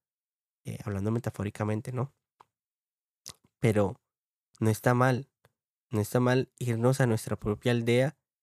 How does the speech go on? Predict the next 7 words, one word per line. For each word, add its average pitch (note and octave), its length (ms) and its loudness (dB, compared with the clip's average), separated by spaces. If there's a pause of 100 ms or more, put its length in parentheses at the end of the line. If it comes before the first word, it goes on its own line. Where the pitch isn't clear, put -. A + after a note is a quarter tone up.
(680)
y G#2+ 320 -4 (440)
hacerla A2+ 480 -2
crecer A#2 540 -2
y B2+ 180 -10
hacerla G#2+ 320 -2
tan A#2 180 -2
grande A#2+ 420 0